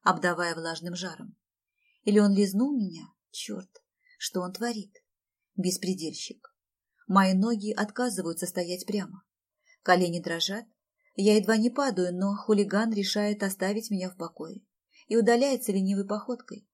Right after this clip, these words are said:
бросив через плечо напоследок: «Увидимся за отработкой, Тихоня». Я глупо моргаю, смотря акуле вслед.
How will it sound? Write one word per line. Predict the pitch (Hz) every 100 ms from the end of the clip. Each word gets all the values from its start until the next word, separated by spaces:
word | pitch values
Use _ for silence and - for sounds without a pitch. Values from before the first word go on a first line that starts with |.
| _ _ 196
бросив | 185 180 185
через | - 165 160
плечо | - 156 196
напоследок: | 180 165 151 - 139 - - _ _ _ _ _ -
«Увидимся | 165 165 170 151 165 - 165 160 -
за | 160 147 160
отработкой, | - 165 165 175 180 208 - - - - _ -
Тихоня». | 143 - - 190 190 _ _ _ _ _ _ _ _ -
Я | 208 202
глупо | 202 220 202
моргаю, | 196 190 220 247 190
смотря | - 180 175 180 170
акуле | - 185 180
вслед. | - - 160